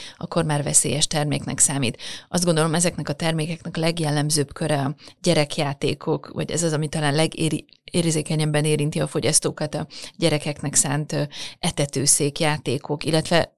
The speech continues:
tipikusan nyilván ezek a elektronikai eszközök, amik, ö, ö, veszélyforrásokká is válhatnak.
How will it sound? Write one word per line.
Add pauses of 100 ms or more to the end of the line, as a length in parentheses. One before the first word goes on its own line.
(100)
tipikusan
nyilván
ezek
a (340)
elektronikai
eszközök,
amik,
ö, (400)
ö, (180)
veszélyforrásokká
is
válhatnak.